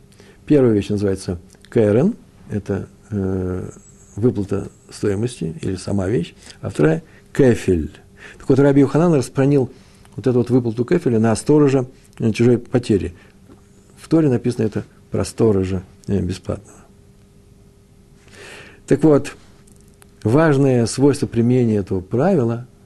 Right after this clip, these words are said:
очень интересное. Сторож платит кефель.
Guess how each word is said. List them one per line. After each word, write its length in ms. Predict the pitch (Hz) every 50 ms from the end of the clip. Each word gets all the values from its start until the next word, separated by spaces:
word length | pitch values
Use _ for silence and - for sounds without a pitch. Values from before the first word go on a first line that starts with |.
| - -
очень 220 | 113 - - 120
интересное. 500 | 110 - 117 104 95 90 - - 92 92 - - - _ _ - - - - - - - - - - - - - - - - - - - - - - - - - - - - - -
Сторож 480 | - - - - 160 170 139 107 - -
платит 420 | - 120 120 117 113 - 104 92 - - - - - - _
кефель. 440 | - 131 127 123 - - 90 -